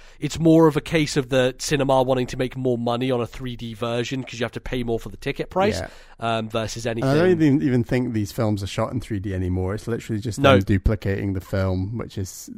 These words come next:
Speaker 2: like, the laziest thing possible. Whereas back in the
Speaker 1: Yeah.
Speaker 2: day, back in the day, how was Avatar now back in the day? It's two thousand nine.
Speaker 1: It was over ten
Speaker 2: Yeah.
Speaker 1: years ago.
Speaker 2: Um,
Speaker 1: So
Speaker 2: it was like films like that were actually shot with two cameras on set.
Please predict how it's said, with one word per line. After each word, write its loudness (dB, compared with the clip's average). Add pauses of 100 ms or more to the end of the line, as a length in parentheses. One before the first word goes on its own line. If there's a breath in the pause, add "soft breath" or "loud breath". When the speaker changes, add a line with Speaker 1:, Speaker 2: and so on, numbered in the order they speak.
(120)
Speaker 2:
like, -6
the -6
laziest -4
thing -2
possible. -6
Whereas 0
back 2
in 2
the 4
Speaker 1:
Yeah. 6
Speaker 2:
day, 2 (200)
back -6
in -6
the -6
day, -8 (300 loud breath)
how 4
was 6
Avatar 0
now 0
back -2
in -2
the 0
day? -2
It's -4
two -4
thousand 2
nine. 0
Speaker 1:
It 4
was 4
over 10
ten 2
Speaker 2:
Yeah. 8
Speaker 1:
years 2
ago. -2
Speaker 2:
Um, 8
Speaker 1:
So 0
Speaker 2:
it 8
was 8
like 4
films 4
like 2
that 4
were -4
actually -2
shot 2
with -6
two 2
cameras 2
on 0
set. -4